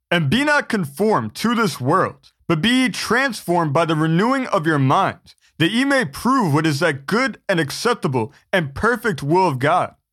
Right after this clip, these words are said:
We talk about this verse a lot, but it's important that we take a closer look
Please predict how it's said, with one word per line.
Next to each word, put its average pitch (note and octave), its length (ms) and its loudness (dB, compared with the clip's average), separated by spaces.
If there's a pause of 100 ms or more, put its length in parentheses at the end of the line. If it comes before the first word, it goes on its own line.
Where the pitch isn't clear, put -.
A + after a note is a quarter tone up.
(360)
We F#3+ 100 2
talk C#4 260 0
about B3 300 0
this G#3 200 -2
verse F#3 320 -2
a F3+ 40 0
lot, D3 400 0 (400)
but F#3 140 0
it's C#4 180 -2
important G#3 560 -2
that D3+ 140 0
we E3+ 80 2
take F#3+ 240 -2
a F3 60 -2
closer A3+ 440 -2
look E3 380 0